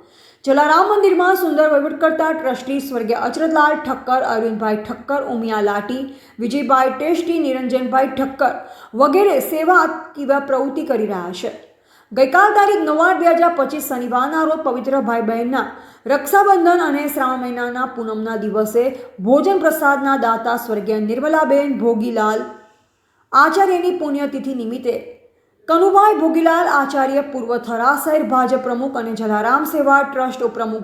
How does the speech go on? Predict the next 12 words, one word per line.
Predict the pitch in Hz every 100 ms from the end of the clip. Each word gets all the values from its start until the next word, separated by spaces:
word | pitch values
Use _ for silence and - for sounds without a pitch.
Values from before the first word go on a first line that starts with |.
| 214
દ્વારા | 214 208 208 233 - -
લાભ | 214 240 285 294
લીધો | 240 180
હતો. | 180 220 208 - - _ _ _ _ -
થરા | 330 381 440 403
તાણા | 381 392 330
વડા | 311 311 339
સહિત | 339 330 330 285
નગરજનોએ | 254 262 262 269 285
ભોજન | 269 226 233 226
પ્રસાદ | 214 208 233 269 262
લીધો, | 277 254